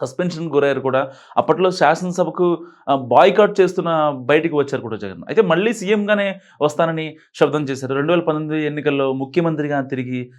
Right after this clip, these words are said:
శాసనసభలో ప్రమాణ స్వీకారం చేశారు, ఆ, ప్రతిపక్ష నేత జగన్. అయితే ఇప్పుడు కేవలం పదకొండు మంది మాత్రమే వైసీపీ తరఫున, ఆ,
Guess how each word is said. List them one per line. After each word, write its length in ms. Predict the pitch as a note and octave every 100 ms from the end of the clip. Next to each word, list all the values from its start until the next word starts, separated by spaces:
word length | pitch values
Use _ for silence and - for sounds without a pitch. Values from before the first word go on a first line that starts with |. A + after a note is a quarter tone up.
| -
శాసనసభలో 600 | D3 C#3 C3+ C3 C3 C3
ప్రమాణ 300 | B2+ B2 B2+
స్వీకారం 480 | A#2+ A#2 A#2 A2 G#2+
చేశారు, 580 | G#2+ G#2 G2+ G2 G2 F#2+ _ _ _
ఆ, 380 | G2+ G2 F#2 F2+ F#2 - F#2
ప్రతిపక్ష 460 | - A#2+ C#3 -
నేత 140 | A#2 A2+
జగన్. 320 | G2 G2 F2+ -
అయితే 260 | F3 B3+ B3 - _ D3+
ఇప్పుడు 200 | G3 F3+
కేవలం 300 | E3+ F3 E3
పదకొండు 380 | C#3+ D#3+ E3+
మంది 180 | D#3+ D3
మాత్రమే 360 | B2+ A2 A2+ C3
వైసీపీ 380 | A2+ A#2 A#2+ A2
తరఫున, 380 | G#2+ G#2+ G#2 - _ _ A2
ఆ, 160 | G2+